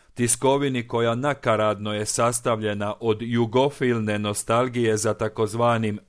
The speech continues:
onim vremenima na takozvanim ovim prostorima ili u regiji, te od ekstremnih i anarhoidnih zapadnjačkih ideja svojstvenih ovodobnoj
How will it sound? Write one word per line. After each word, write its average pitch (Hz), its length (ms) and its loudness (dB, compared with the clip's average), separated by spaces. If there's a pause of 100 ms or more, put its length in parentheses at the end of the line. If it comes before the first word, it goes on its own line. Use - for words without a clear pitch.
onim 113 420 0
vremenima 110 800 0 (140)
na 110 180 0
takozvanim 110 880 0
ovim 117 440 0
prostorima 113 840 0 (160)
ili 110 260 0
u 104 100 4
regiji, 120 600 2 (320)
te 113 160 2
od 113 180 2
ekstremnih 127 920 -2 (100)
i 117 240 -4
anarhoidnih 117 1120 0
zapadnjačkih 113 1120 -2
ideja 117 560 0
svojstvenih 120 960 -2
ovodobnoj 117 800 0